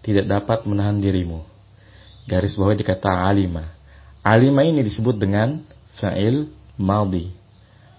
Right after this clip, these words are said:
Karena fi'il madhi, maka maknanya adalah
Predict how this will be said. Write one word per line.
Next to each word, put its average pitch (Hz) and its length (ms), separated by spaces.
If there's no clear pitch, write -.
Karena 98 240
fi'il 95 320
madhi, 101 560
maka 127 680
maknanya 110 680
adalah 107 260